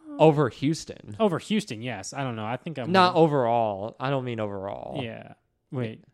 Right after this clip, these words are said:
Speaker 2: you, wait, you would wanted the t-, Rangers to win it?
Speaker 1: Over Houston.
Speaker 2: Yeah.
Speaker 1: That's
Speaker 2: I
Speaker 1: what I
Speaker 2: would,
Speaker 1: mean.
Speaker 2: you wouldn't have done it over Seat-, Seattle over?
Speaker 1: I, I probably would have done Seattle over Texas.
Speaker 2: Yeah, same.
Speaker 1: But if I had to choose between
Speaker 2: Oh, yeah.
Speaker 1: Houston or Arlington,
Speaker 2: Yeah.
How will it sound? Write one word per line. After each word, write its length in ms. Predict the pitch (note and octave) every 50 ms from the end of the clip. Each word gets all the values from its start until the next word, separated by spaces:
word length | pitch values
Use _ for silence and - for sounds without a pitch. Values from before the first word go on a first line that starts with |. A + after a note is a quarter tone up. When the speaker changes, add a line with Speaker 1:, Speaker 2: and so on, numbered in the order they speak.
| _ _
Speaker 2:
you, 200 | - E3 D#3+ D#3+ - _
wait, 160 | - D3 C#3
you 180 | B2+ C3+ C#3 C3
would 220 | B2+ A#2 G2+ G2+ G#2
wanted 460 | G#2+ A2+ A2+ A#2+ C3+ D3+ D3+ D#3+ C#3+ - _ _ _
the 100 | - E3
t-, 140 | D3 - D#3+ D3+
Rangers 440 | C#3 C#3 D3+ D#3 D#3 D#3 D#3+ -
to 100 | - -
win 160 | D#3+ E3 E3 E3+
it? 120 | F3 - _ _ _ _ _
Speaker 1:
Over 260 | - B2 A#2+ A#2+ A2
Houston. 540 | - - A#2 C3+ C#3 - - G2 F#2+ G#2 A#2 - _
Speaker 2:
Yeah. 480 | - F3+ F#3+ E3+ C3 A2+ G#2+ G#2 F#2+ F#2 G#2
Speaker 1:
That's 120 | C3 C3 C#3
Speaker 2:
I 40 | C#3
Speaker 1:
what 60 | A#2+
I 40 | A2
Speaker 2:
would, 80 | G#2 G#2
Speaker 1:
mean. 100 | A2 A#2
Speaker 2:
you 80 | D3 D3
wouldn't 240 | D3 D3 C3+ C#3 C3
have 80 | C3+
done 80 | B2+ B2+
it 40 | B2+
over 120 | B2+ B2
Seat-, 340 | A#2+ - C#3+ B2+ B2+ C3+ C#3 - -
Seattle 360 | - C#3+ B2+ A#2+ B2 C3 C#3
over? 380 | C#3+ C#3+ C#3 D3+ D3+ D#3 D3 - _ _ _ _ _ _ _ _ _ _ _ _ _ _ _ _ _ _ -
Speaker 1:
I, 120 | C#3+ D#3 - -
I 40 | D3+ D#3
probably 260 | - F#3 F3 E3 D#3
would 80 | C3+
have 60 | A#2+ A2+
done 140 | A#2 A2
Seattle 480 | G#2 - - A2 G#2 G2+ G2+ G#2 G#2 G2+
over 260 | F#2+ F#2+ F#2 F#2+ F#2
Texas. 560 | - - - - G#2 - - - B2 A#2+ -
Speaker 2:
Yeah, 340 | D#3 C#3 A#2 G#2 G2+ G2+ A2 - _ _
same. 340 | - - A2+ A2 A2+ A#2 - _ _ _ _
Speaker 1:
But 280 | - C#3 B2+ B2 B2 -
if 100 | B2 -
I 60 | C3
had 80 | B2+ A#2+
to 60 | -
choose 240 | - - B2+ A#2 -
between 580 | A#2 - - - A#2+ A2+ A2 A2 G#2+ G#2+ G#2 G2
Speaker 2:
Oh, 140 | E3 D3+
yeah. 180 | B2+ A#2 A2 F#2+
Speaker 1:
Houston 400 | F#2+ C3 C3 A#2 - - C3 A2+
or 100 | G#2+ G#2
Arlington, 800 | - A2+ A2 A2 A#2+ C3+ C3 A2 G2+ G2 - - - A#2+ C3+ C#3
Speaker 2:
Yeah. 280 | C3+ B2 A2 G#2 G#2